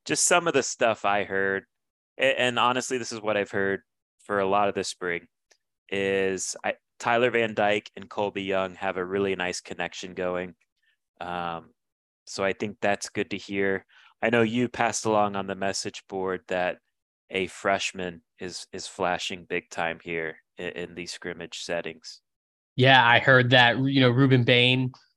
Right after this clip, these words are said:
Speaker 2: uh, the freshman defensive lineman. Uh, again, I think he's been having a good spring overall. Maybe not someone
Speaker 1: Yeah.
Speaker 2: we're talking about on a practice to practice basis, 'cause, I mean, I feel like it's so limited what we do see, but,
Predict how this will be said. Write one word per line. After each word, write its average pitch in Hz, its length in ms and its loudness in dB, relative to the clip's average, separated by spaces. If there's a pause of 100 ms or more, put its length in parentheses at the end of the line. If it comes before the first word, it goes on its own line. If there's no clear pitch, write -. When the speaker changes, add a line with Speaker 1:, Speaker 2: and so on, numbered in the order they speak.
(140)
Speaker 2:
uh, 123 220 2
the 117 120 -4
freshman 131 360 0
defensive 117 420 -2
lineman. 123 540 -2
Uh, 113 240 -2
again, 139 220 4
I 135 100 8
think 185 180 0
he's 180 140 -2
been 165 100 0
having 143 280 4
a 127 40 0
good 131 200 -2
spring 127 340 0
overall. 117 380 2
Maybe 120 200 0
not 135 140 2
someone 135 200 0
Speaker 1:
Yeah. 87 60 0
Speaker 2:
we're 80 60 -4
talking 120 300 0
about 123 240 6
on 123 100 4
a - 60 -4
practice - 380 2
to 127 60 -14
practice 120 360 -2
basis, 117 360 -4
'cause, 117 300 0 (400)
I 131 60 8
mean, 127 200 6
I 131 100 8
feel 147 140 6
like 120 80 4
it's 120 120 -4
so 123 180 6
limited 120 400 4
what 120 140 -4
we 113 100 -4
do 120 220 0
see, 143 320 4
but, 117 340 4